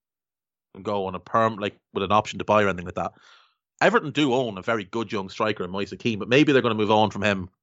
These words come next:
and get Zirkzee in, uh, Zirkzee in as the backup for, um,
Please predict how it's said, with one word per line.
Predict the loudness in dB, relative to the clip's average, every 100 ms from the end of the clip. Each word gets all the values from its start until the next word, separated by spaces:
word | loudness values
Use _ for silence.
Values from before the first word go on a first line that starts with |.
| _ _ _ _ _ -20 -20 _ -20 -20 _ -4
and | -2 2
get | 2
Zirkzee | 4 2 2 2 0
in, | 0 -4
uh, | -2
Zirkzee | -2 0 2 2 0 0
in | 0
as | -2 -4
the | 2
backup | 4 4 0 -8
for, | -6 -4 -2 -2 -4 -6
um, | -6 -6 -8 -14